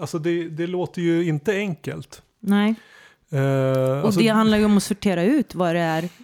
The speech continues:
Speaker 2: Ja, okej, vad är det de här olika strategier jag håller på att pyssla med? Vilka är de och, eh, vilka behöver jag? Alltså, det är ju ett
Speaker 1: Ja,
Speaker 2: jättejobb.
Speaker 1: ja, det är skitsvårt.
Speaker 2: <laughs> Så här,
Speaker 1: Nej, men,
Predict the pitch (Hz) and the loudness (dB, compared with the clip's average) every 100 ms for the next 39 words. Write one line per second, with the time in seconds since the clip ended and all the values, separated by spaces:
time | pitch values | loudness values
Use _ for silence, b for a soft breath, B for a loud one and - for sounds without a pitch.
0 | - - 214 190 208 208 175 180 190 240 | -8 -2 0 2 0 0 0 0 2 2
1 | 302 220 196 180 - - - 196 180 160 | 0 -2 -6 -10 -14 -8 0 2 2 0
2 | 165 190 170 - 170 170 160 - 156 160 | -2 -2 -2 -2 -6 -6 -6 -4 -4 -2
3 | 156 156 151 156 - 147 - 147 131 170 | -2 -4 -6 -6 -6 -6 -6 -10 -10 -12
4 | - 185 - - 196 202 190 170 202 285 | -14 -16 -16 -10 -2 -2 0 2 2 2
5 | 208 175 175 - - 170 160 175 - 156 | 0 -2 -6 -10 -8 -6 -6 -6 -6 -4
6 | 165 208 262 - - 196 190 170 220 139 | -2 0 -2 -4 -4 -4 -4 -2 2 4
7 | 135 131 131 226 131 127 113 120 233 135 | 4 4 4 2 2 2 0 -2 -4 -6
8 | - - - - 262 - - 226 190 170 | -8 -16 -20 -4 -2 -2 -4 -2 0 2
9 | 202 226 | 2 2